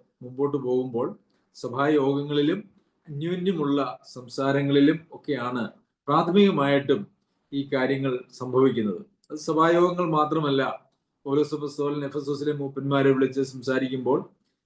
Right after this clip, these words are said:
"ഞാൻ മൂന്ന് സംവത്സരം, ആ, നിങ്ങളോട് വീട് തോറും," ആ, എന്ന് നമ്മള്, ആ, പറയുന്നത് കാണുവാനായിട്ട് കഴിയും. വീടുകൾ തോറും നാം,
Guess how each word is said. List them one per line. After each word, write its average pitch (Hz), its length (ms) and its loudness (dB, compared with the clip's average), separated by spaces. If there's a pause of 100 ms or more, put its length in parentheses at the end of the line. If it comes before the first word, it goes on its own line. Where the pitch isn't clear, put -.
(140)
"ഞാൻ 139 460 -2
മൂന്ന് 139 260 -4
സംവത്സരം, 135 680 2 (640)
ആ, 113 40 -2 (440)
നിങ്ങളോട് 139 460 4
വീട് 139 320 6
തോറും," 147 500 6 (480)
ആ, 98 300 -16 (560)
എന്ന് 139 220 0
നമ്മള്, 131 520 2 (280)
ആ, 123 200 -2
പറയുന്നത് 131 340 4
കാണുവാനായിട്ട് 131 420 0
കഴിയും. 127 360 2 (580)
വീടുകൾ 190 380 4
തോറും 165 500 0 (680)
നാം, 139 500 -12